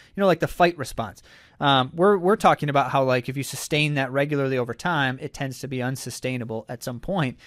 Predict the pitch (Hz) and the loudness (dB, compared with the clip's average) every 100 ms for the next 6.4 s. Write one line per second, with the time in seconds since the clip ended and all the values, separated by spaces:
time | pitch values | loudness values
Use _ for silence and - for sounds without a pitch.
0 | - - _ 135 127 113 147 165 220 254 | -20 -20 _ -2 -2 -2 -2 -2 0 -2
1 | 285 294 170 147 220 - 143 - 123 - | -4 -6 -4 -2 -2 -2 -8 -6 -4 -2
2 | - 160 - 127 120 - _ 170 139 127 | -2 -4 -6 -6 -6 -10 _ -6 -4 -2
3 | 160 240 127 _ 151 135 135 147 139 147 | -4 -4 -6 _ -6 -4 -2 -4 -4 -4
4 | 127 123 - 147 - - 135 127 143 - | -4 -4 -6 -10 -10 -6 -4 -4 -10 -10
5 | 135 110 113 - - _ _ _ _ 180 | -6 -4 -4 -6 -14 _ _ _ _ -2
6 | - - - - | -2 -6 -10 -14